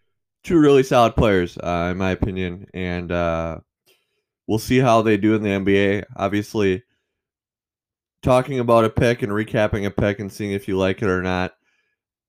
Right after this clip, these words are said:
is always a good, uh, fun exercise to do, but it also is something where the player has to go out there and perform and produce, uh, and you don't really know how the player is gonna pan out until they, uh, play in the N B A and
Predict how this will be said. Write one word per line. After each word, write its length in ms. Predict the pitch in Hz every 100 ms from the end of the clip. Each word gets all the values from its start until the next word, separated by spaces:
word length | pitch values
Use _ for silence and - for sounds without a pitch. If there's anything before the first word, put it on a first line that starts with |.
| _ _ _
is 140 | 101 101
always 300 | 104 101 104
a 60 |
good, 360 | 92 104 90 -
uh, 180 | 92 95
fun 240 | 92 104 98
exercise 720 | 95 - 113 117 98 92 -
to 80 |
do, 260 | 101 107 107
but 160 | 98 92
it 100 | 87
also 360 | 90 - 90
is 180 | 87 85
something 340 | 101 90 90
where 340 | 82 85 85 - _ _ -
the 100 | 78
player 280 | - 95 95
has 240 | 95 87
to 80 | 82
go 160 | 90 87
out 120 | -
there 160 | 90
and 80 | 85
perform 600 | 87 80 92 85 82 82 -
and 120 | 82
produce, 580 | 87 82 85 85 - - -
uh, 260 | 80 78 78
and 100 | 82
you 80 | 85
don't 160 | 87
really 220 | 78 85
know 360 | 82 82 85 80 - _ _ 87
how 120 | 87
the 120 | 78
player 240 | - 87
is 120 | 82 -
gonna 160 | 85
pan 300 | - 92 85
out 240 | 80 80 80
until 340 | 80 82 78
they, 240 | 76 76 110 - _ _ _ -
uh, 300 | 50 50 50 _ _ _ _ _ _ _ _ _ - - - _ _ _ _
play 360 | 107 101 98 101
in 100 | 101
the 80 | 98
N 100 | 104
B 120 | 104
A 300 | 104 131 143
and 380 | 98 104 117